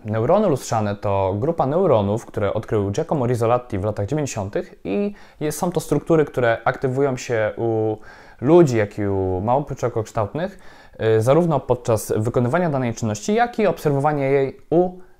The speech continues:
innych osobników. Badania nad neuronami lustrzanymi zapoczątkował zespół neurofizjologów pod szefostwem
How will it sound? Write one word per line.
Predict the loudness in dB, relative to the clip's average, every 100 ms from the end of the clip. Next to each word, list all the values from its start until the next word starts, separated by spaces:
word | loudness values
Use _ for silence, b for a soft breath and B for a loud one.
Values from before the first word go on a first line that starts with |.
| -4
innych | -2 0 -2
osobników. | -4 -4 -6 -8 -10
Badania | -6 -2 0 0 0
nad | -2 -4
neuronami | -2 0 0 0 0
lustrzanymi | -2 -4 -2 -2 -2
zapoczątkował | -4 -4 -8 -6 -4 -2
zespół | -4 -6 -6 -8 -6
neurofizjologów | -2 0 2 0 -2 -4 -2 -2 -2 -6 -8
pod | -4 -2 -2 -4 -20 -10
szefostwem | -8 -4 -4 -6 -6 -6